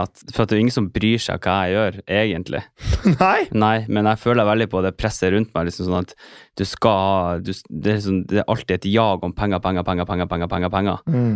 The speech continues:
Speaker 1: Og det pengejaget her, det kommer, det kommer til å, det kommer til å følge meg til, til jeg dør.
Speaker 2: Ja, men, eh, s-, noe sånt som det kan jeg kjenne på, og jeg, jeg vet jeg har folk rundt meg som på en måte føler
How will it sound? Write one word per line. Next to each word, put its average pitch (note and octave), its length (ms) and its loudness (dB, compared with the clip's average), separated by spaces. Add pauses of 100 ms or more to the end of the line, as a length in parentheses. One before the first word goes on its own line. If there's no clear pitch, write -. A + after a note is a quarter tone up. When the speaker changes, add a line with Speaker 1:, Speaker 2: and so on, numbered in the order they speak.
(120)
Speaker 1:
Og G2+ 140 2
det F#2+ 100 2
pengejaget A2+ 540 2
her, F#2 80 0
det G2 100 0
kommer, G2+ 320 0
det G#2 80 -4
kommer G#2+ 240 -2
til G2+ 160 0
å, F#2+ 160 0
det G#2+ 160 -6
kommer G#2+ 160 -2
til F#2+ 60 -6
å - 20 -14
følge A2 380 0
meg - 180 -6 (160)
til, F2+ 220 0 (180)
til - 160 -4
jeg F2+ 160 -6
dør. - 460 0
Speaker 2:
Ja, D#3+ 180 4
men, C3+ 300 2
eh, C3+ 180 0 (480)
s-, - 240 -8 (160)
noe F3 240 2
sånt D#3+ 160 0
som E3+ 240 2
det F3+ 180 4
kan F3 140 0
jeg B2+ 220 0
kjenne B2 180 -2
på, C3+ 140 2 (100)
og D3 160 0
jeg, D3+ 300 4 (180)
jeg D3 240 6
vet C3 320 4
jeg C3 80 2
har C3 160 2
folk B2 320 -2
rundt G#2+ 240 -2
meg C3 160 4
som B2+ 80 0
på C3 80 -4
en C3 80 0
måte B2+ 320 2 (400)
føler C#3 320 4